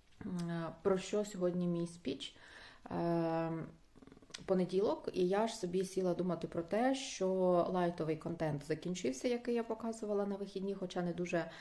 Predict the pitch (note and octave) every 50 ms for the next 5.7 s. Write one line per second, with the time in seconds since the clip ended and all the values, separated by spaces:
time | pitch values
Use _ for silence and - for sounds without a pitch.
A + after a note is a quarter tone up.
0 | - - - - - E3+ F3 E3 F3+ F3 E3+ F3 - E3+ E3 E3 E3 E3 E3 -
1 | - F3 E3+ E3+ E3+ - F3+ F#3 F#3 A3+ C4 D4+ D#4 - D#4 C4+ G#3 G#3+ F#3+ A3
2 | - G3 A3 - - F#3 F3+ F3 F3 F3 F3 - F3 E3+ - F3 F3 F3 F3 F3
3 | - F3 E3+ E3+ E3+ E3+ E3+ E3+ E3 E3 D#3+ - F3+ F3+ F3 E3+ E3+ E3+ E3 E3
4 | E3+ E3 D#3+ D#3 - E3+ D#3 D#3+ D#3 D#3+ D#3+ D#3+ D#3+ D3+ E3 E3 D#3 D#3 D3+ -
5 | - - - D#3+ D#3 D#3 - D3+ - E3 - - E3+ E3